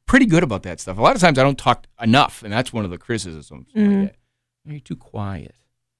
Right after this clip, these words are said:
Speaker 1: I
Speaker 2: I
Speaker 1: remember
Speaker 2: don't think that at all.
Speaker 1: Well, see, here we're in a different zone.
Speaker 2: Yeah, you're in your
Speaker 1: We're in
Speaker 2: zone
Speaker 1: a
Speaker 2: here.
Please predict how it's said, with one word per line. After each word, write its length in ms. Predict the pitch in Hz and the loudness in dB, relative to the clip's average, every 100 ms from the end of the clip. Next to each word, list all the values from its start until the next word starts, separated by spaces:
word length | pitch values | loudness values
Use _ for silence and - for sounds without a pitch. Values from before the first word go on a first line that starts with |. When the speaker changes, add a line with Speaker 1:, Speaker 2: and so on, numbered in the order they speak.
| _ _ _ _ - | _ _ _ _ 0
Speaker 1:
I 40 | |
Speaker 2:
I 20 | |
Speaker 1:
remember 200 | 220 220 | 4 6
Speaker 2:
don't 120 | 247 190 | 4 2
think 200 | 175 165 | -4 0
that 180 | 180 180 | 0 0
at 160 | 160 | 0
all. 480 | 170 175 170 156 147 - | 4 4 4 2 -2 2
Speaker 1:
Well, 280 | 165 135 - _ _ _ _ _ _ | 4 6 4 _ _ _ _ _ _
see, 160 | - 208 | 2 4
here 340 | 151 220 269 | 6 6 4
we're 200 | 220 190 | 4 4
in 80 | 190 | 4
a 60 | 143 | 4
different 360 | 123 135 117 | 2 0 -2
zone. 360 | 87 92 85 80 | -4 -6 -6 -6
Speaker 2:
Yeah, 260 | 220 208 196 | -2 0 0
you're 200 | 202 220 | 2 2
in 80 | 226 | 4
your 100 | 185 | 6
Speaker 1:
We're 80 | 175 | 6
in 20 | |
Speaker 2:
zone 40 | 196 | 8
Speaker 1:
a 80 | |
Speaker 2:
here. 20 | 180 | 6